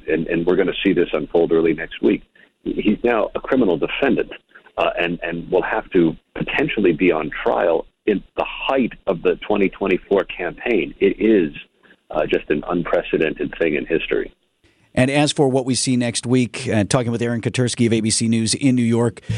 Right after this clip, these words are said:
Speaker 2: uh, I mentioned off the top here that, uh, police are on alert. They're concerned about protests, and there's nothing wrong with protesting, but they're concerned about what that could turn into.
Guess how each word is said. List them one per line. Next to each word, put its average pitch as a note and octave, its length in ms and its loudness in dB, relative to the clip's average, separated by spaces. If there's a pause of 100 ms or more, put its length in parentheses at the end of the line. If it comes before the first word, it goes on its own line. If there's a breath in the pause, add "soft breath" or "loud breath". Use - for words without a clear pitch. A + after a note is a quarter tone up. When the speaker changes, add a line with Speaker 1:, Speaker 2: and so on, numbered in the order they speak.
(220 loud breath)
Speaker 2:
uh, G#2 320 2 (220)
I E2 80 -4
mentioned C3+ 340 2
off B2+ 140 0
the - 80 -8
top B2 300 0
here B2 200 2
that, A2+ 260 -2
uh, G#2 120 2
police C3+ 400 2
are B2+ 100 4
on B2+ 220 2
alert. A#2+ 440 0
They're G#2+ 200 2
concerned C3+ 640 0
about A2+ 400 0
protests, B2+ 640 -2
and A2 160 2
there's G2+ 200 -4
nothing C3+ 240 2
wrong C3+ 160 0
with B2+ 140 -4
protesting, B2 540 -2
but A2 120 -2
they're A#2 80 -2
concerned A#2+ 440 2
about G#2+ 200 0
what B2 220 -2
that A#2 200 -2
could B2 220 0
turn B2 280 0
into. B2+ 520 2